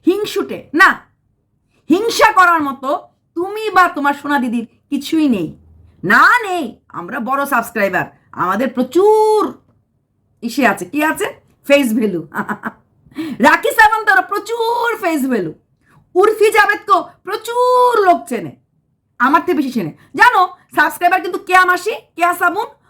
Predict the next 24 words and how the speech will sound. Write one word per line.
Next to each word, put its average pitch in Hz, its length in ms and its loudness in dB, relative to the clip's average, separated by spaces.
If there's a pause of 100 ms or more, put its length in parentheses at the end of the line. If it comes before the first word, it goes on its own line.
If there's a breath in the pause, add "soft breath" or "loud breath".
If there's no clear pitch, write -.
(140)
অনেক 453 680 -2
বেশি। - 380 -4 (360)
<laughs> 277 1040 -12
এছাড়াও 427 440 2
আছে 294 340 -2 (520)
যারা 262 200 -10
পুরো 311 260 -8
শরীর 277 300 -2
টরীর 277 240 -4
খুলে, 277 340 -2 (240 soft breath)
আমি 320 140 2
দেখেছি 330 220 0
ওদিন 247 140 2
সাত 269 300 0
লাখ, 269 220 2
আট 240 180 -6
লাখ, 247 200 0
এরকম 262 200 -6
প্রচুর 294 280 -2
চ্যানেল 226 280 -4
আছে, - 200 -12 (800)
প্রচুর 415 340 2
চ্যানেল 294 220 -2
আছে। 180 220 -8